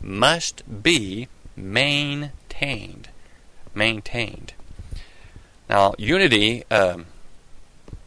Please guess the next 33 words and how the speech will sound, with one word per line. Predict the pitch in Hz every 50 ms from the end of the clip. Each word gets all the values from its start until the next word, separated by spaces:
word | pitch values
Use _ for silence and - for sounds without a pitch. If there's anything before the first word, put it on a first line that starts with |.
| -
<clears throat> | - - - 120 113 104
was | 101 107 131 147 156 139
an | 139 135
imperative | 131 117 - - 147 175 165 120 104 107 101
in | 104 104 101
their | 107 104 101
discussions | 90 90 - - - 147 165 - - 110 110 110 104
and | 92
in | 101 113 113
their | 107 104
debates | 98 95 85 - 120 127 127 - -
and | 98
in | 101 107
their | 107 101 95
decisions, | 87 87 - 156 165 151 110 92 98 110 - - - - - - - -
but | - 113 110
there | 123 123
is | 117 101
never | 104 110 127 151 180 175 180 160
a | - 113
hint | 110 - - - 196 156 104 - - - - - -
in | 120 107 104 101 98 98 - -
the | - - 101 95 85 - -
fifteen | - 139 135 - - - 135 143 135
or | 107
throughout | - - 113 117 123 - - -
Acts | - 120 127 120 110 120 127 -
or | 101 98 -
even | 110 113 113
the | 104 101
whole | 113 120
New | 113 107 98
Testament, | 87 - - 147 147 - 98 95 104